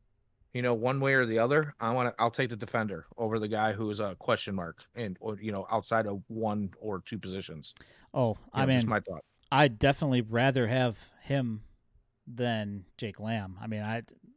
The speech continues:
Speaker 2: in my opinion, I, I don't think that that's
Speaker 1: Well, you know, Jake Lamb was a, uh, he was a Tony La Russa guy in Arizona.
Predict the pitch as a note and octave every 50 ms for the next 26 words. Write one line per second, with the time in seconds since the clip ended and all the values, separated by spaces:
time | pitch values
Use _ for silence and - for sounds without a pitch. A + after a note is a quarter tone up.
0 | _ _ _ _ _ _ - A#2+ A2 A2+ A2 G#2+ G#2 G2 - A2+ A#2 A2 G#2+ G#2
1 | G#2 G2+ G2+ G#2+ A2 G#2 G2+ G#2 G#2 G2+ G2 - A2+ G2+ - A2 - - G#2+ F#3+
2 | G#3 G3+ G3 G3 G3+ F#3 D3 F3+ G#3 F#3+ D#3+ F3 F3 E3+ E3 D#3 C#3+ C#3 D3 C#3+
3 | B2 C3+ C3 B2 A#2+ A#2+ A#2 A2+ A2+ G#2+ G#2+ - - _ - _ _ _ _ _
4 | _ _ _ - D#3+ D#3 E3+ E3+ D3 C3+ - D#3 D#3+ D#3 D3+ D3 C3+ C3 D3 D#3
5 | - - C3 B2+ B2+ A#2+ A#2 A2+ A2 A2 A2 G#2 G2 F#2+ - B2 C3 B2 -